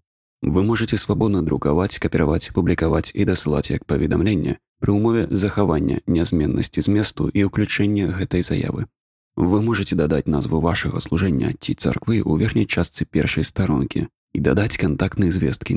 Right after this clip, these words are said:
над тлустай рысай унізе другой старонкі. Sacrifice three sixteen, Sacrifice трыста шаснаццаць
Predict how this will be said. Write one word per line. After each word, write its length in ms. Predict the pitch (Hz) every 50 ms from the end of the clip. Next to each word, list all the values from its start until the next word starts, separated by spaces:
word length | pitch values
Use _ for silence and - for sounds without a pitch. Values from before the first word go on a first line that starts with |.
| - -
над 80 | - -
тлустай 460 | - 110 110 - - - 107 98 82
рысай 320 | 87 87 - - 92 95
унізе 360 | - - 90 87 80 - 90 -
другой 320 | 92 95 85 - - - -
старонкі. 560 | - - 80 - - - - - - - - - _ _ _ _ -
Sacrifice 560 | - - - - - - - - - 80 - - -
three 160 | - 80 76
sixteen, 600 | - 78 - - - - - 104 101 95 - - - - -
Sacrifice 640 | - - 92 - - 82 - - - - - -
трыста 400 | - - - 90 90 - - -
шаснаццаць 760 | - - - - - - 104 101 95 - - - - - -